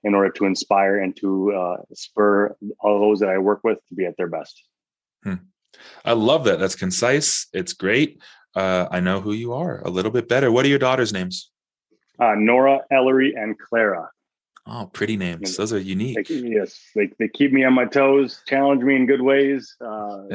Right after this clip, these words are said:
Speaker 2: <laughs>
Speaker 1: we got s-, athletes, we got creatives, we got intellectuals, we got, uh, across the table. Uh, and
Speaker 2: That's
Speaker 1: so it's,
Speaker 2: awesome.
Speaker 1: uh, yeah, yeah, very, very diverse house in that regard.
Speaker 2: How long have you and your wife been married?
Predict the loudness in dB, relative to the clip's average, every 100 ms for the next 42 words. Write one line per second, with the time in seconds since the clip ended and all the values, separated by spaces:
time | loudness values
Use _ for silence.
0 | -14 _ -4 -4 -4 -8 -20 -6 -4 -2
1 | 2 2 2 0 -2 -2 -2 2 4 2
2 | 0 -2 -4 0 0 -2 -8 -8 -4 -2
3 | -2 0 2 2 2 2 2 2 -4 -18
4 | -20 _ _ _ -12 -12 -2 0 0 -2
5 | 2 2 0 -6 _ _ -10 -10 -10 -6
6 | -2 -2 -2 -6 -6 -2 0 -2 0 0
7 | 0 2 4 4 4 2 2 2 2 0
8 | 0 0 0 -4 -4 -6 -12 -10 -10 -8
9 | -10 -14 _ _ _ -10 -4 -2 0 -2
10 | -2 -2 -2 -4 -4 -6 -6 -10 -16